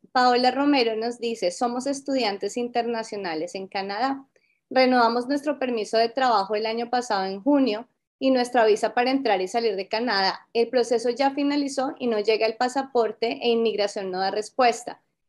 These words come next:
Mi mamá falleció y no he podido salir del país. ¿A dónde uno puede quejarse? ¿Solo hay que esperar a que ellos decidan regresar el pasaporte?"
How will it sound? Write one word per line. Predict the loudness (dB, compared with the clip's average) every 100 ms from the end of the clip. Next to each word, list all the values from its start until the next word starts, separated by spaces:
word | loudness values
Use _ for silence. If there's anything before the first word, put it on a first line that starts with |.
| _
Mi | -2
mamá | 0 2 2
falleció | 2 0 0 2 2 2
y | 2
no | 2
he | 0
podido | 0 2 2
salir | 2 -2 -2 -4
del | -6
país. | -4 0 0 -4 -4
¿A | 2
dónde | 4 4 2 2
uno | 2 0 -4
puede | -2 0 0
quejarse? | -4 -4 -2 -2 -4
¿Solo | -2 -2 0
hay | -2
que | -2
esperar | -4 -2 0 0
a | 0
que | -2
ellos | -2 -2
decidan | -2 -4 -2 -2 0
regresar | -2 -2 -2 -4
el | -8
pasaporte?" | -8 -6 -6 -4 -8 -6 -8